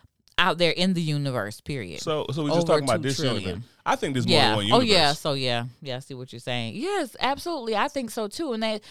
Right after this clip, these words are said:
Speaker 1: this whole theory about us not realizing the potential of what's out there because we are,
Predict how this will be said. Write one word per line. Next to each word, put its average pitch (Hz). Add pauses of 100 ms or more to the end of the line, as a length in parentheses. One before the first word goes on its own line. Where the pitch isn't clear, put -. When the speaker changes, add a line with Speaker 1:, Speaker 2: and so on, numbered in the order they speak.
(140)
Speaker 1:
this 269
whole 247
theory 233
about 175
us 160
not 165 (600)
realizing 160
the 139
potential 147 (180)
of 127
what's 139
out 143
there 135
because 127
we 143
are, 127